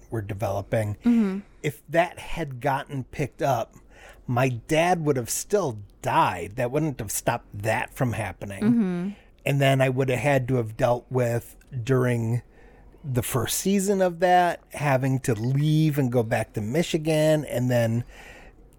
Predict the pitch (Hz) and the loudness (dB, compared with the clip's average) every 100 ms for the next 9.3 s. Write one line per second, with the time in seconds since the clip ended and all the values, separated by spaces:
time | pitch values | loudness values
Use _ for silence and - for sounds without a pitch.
0 | - 127 127 139 135 135 135 131 123 123 | -10 -2 2 2 2 2 4 4 2 0
1 | 123 - - - - - 156 151 143 120 | -2 -8 -20 -20 -20 0 2 4 2 0
2 | 143 123 - 135 - 131 120 110 107 104 | -2 -2 -4 -6 0 0 2 -2 -6 -2
3 | 156 180 175 170 170 214 226 196 180 170 | 0 2 2 2 2 2 2 2 -2 -6
4 | 190 - - 247 - 285 226 - - - | -8 -12 -20 -20 -2 0 0 -8 -20 -20
5 | - - - - - _ - 135 - - | -20 -20 -20 -20 -20 _ -4 -4 -2 0
6 | 170 165 151 143 117 - - - _ - | 4 4 4 2 2 -8 -20 -20 _ -20
7 | 185 170 - 196 185 - 180 165 160 156 | -6 -4 0 0 0 -4 -2 -2 0 0
8 | 180 240 - 139 131 117 107 - 113 120 | 0 0 0 -2 -2 -2 -2 -2 0 2
9 | 120 117 | 4 2